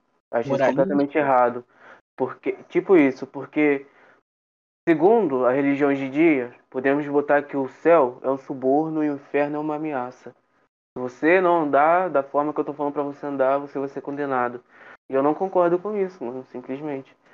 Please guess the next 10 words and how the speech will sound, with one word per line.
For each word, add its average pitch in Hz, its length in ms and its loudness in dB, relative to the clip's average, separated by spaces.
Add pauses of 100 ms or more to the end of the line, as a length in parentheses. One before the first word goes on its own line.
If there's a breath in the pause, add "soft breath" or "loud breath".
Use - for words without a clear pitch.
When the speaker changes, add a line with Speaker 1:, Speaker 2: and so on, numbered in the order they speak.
(400 soft breath)
Speaker 1:
Então, 135 680 4
eu 127 80 4
tenho 139 220 2
minha 151 200 4
fé, 143 440 4
eu 131 40 4
acredito 127 420 -2
que - 60 -20
tem 139 380 -4
um 127 160 -12